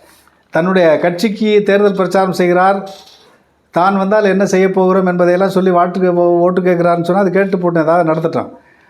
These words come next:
ஆனா அந்த பிரச்சாரத்துல இப்போ வந்து ஒரு புதிய முன்னேற்றம் எடப்பாடி கிட்ட என்னன்னு சொன்னா பேண்ட் சட்டையோட வந்து பிரச்சாரம் பண்றாரு.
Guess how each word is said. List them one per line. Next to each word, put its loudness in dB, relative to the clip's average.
ஆனா 0
அந்த 0
பிரச்சாரத்துல 0
இப்போ -2
வந்து 2
ஒரு 0
புதிய 2
முன்னேற்றம் 0
எடப்பாடி 0
கிட்ட 0
என்னன்னு 0
சொன்னா 0
பேண்ட் -2
சட்டையோட -2
வந்து 0
பிரச்சாரம் -4
பண்றாரு. -2